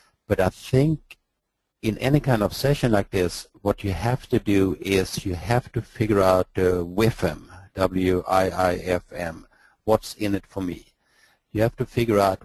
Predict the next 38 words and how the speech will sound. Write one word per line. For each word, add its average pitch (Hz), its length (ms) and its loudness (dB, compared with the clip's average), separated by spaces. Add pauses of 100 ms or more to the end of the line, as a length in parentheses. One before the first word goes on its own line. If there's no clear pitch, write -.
why 104 360 0
should 101 260 -2
they 90 140 2
wanna 87 240 -2
do 87 260 -4
it, - 260 -14
what's - 360 -4
in 107 200 -4
it - 80 -8
for 95 160 -8
them. 87 420 -8 (500)
If - 260 0
they 120 180 2
are 156 100 6
just 139 300 2
told 120 300 0
by 90 140 0
someone 87 380 -2
to 90 100 -8
sit - 200 -8
down 87 480 -2
and 90 180 -10
give 90 180 -6
you 87 100 -2
requirements, 98 760 -4
so 95 140 -8
sit - 240 -8
down 92 300 -4
and 85 100 -8
participate, - 800 -4
and 90 140 -10
they 98 160 -4
don't 113 260 -4
see 104 240 -4
any 95 180 -4
value 98 480 -4
in 85 120 -4
it, 87 160 -10